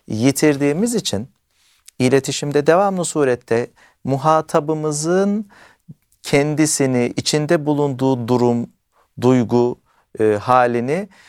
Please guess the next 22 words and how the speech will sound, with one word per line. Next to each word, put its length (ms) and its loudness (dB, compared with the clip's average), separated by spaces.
e, 140 -4
her 320 2
defasında 580 -2
bize 180 -4
tefsir 460 0
etmesini 560 -2
bekliyoruz. 760 -10
Halbuki 600 -4
bir 200 -4
uzaklaşsak 920 0
hadiseden, 640 0
bir 40 2
anlamaya 480 2
çalışsak, 680 -4
onun 480 0
bulunduğu 540 0
pozisyonda, 720 0
içinde 400 -2
bulunduğu 460 0
duygu, 460 0
e, 160 2
şartları 800 2